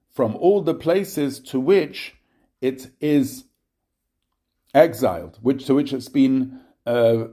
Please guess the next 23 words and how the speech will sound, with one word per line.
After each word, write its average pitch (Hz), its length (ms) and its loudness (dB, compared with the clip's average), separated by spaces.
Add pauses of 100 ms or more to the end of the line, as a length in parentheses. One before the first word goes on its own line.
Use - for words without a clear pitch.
(480)
flung. 139 500 2 (840)
Val 117 240 4
yidei 113 420 0
ze 165 140 -4
yuchlu 147 640 -2
lekabel 151 420 0
chayes 135 520 -2
rav, 98 400 -2 (440)
and 135 180 -2
through 190 340 -2
this 170 480 -2 (100)
a 123 140 -2
person 147 560 0
will 127 200 2
receive 117 640 -4 (420)
tremendous 135 760 0
energy, 139 600 0 (280)
lahachiyas 143 680 -2
mesim, 170 680 -4 (1000)
to 151 120 2
resurrect 139 520 0
the 110 80 -8
dead. 92 360 -8